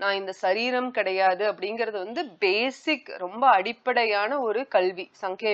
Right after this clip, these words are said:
யோகத்துல, ஞான மார்க்கத்துல. அடுத்தது, நான் ஆத்மாவாகிய நான் பரமாத்மா பு-, பரமாத்மா இல்ல பரம புருஷ பகவான் கிருஷ்ணர் அவரோட நித்திய சேவகன்.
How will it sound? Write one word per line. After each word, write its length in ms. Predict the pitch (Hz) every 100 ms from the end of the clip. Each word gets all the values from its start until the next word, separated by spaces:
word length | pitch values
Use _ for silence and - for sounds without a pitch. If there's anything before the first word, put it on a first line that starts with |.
| 180
யோகத்துல, 360 | 165 160 165 - _ _ _ _ -
ஞான 340 | 285 226 214
மார்க்கத்துல. 500 | 208 180 170 - - - _ _ _ _ _ _ _ _ _ _ _ _
அடுத்தது, 540 | 226 285 359 370 294 339 403 - _ _ _ _
நான் 240 | 220 220 208
ஆத்மாவாகிய 760 | 220 - 302 294 285 269 262 214
நான் 420 | 196 214 208 226 415 403 _ _ _ _ _ _ - -
பரமாத்மா 560 | 226 240 247 240 233 - -
பு-, 120 | 220 202 196
பரமாத்மா 560 | 208 220 220 214 214
இல்ல 140 | 214 208
பரம 280 | 208 208 214
புருஷ 380 | 208 190 - 190
பகவான் 580 | 185 202 196 196 196 202
கிருஷ்ணர் 520 | - 202 - 214 202 - 190
அவரோட 500 | 202 262 262 208 175 262
நித்திய 340 | 302 277 - 320
சேவகன். 520 | 302 202 180 180 170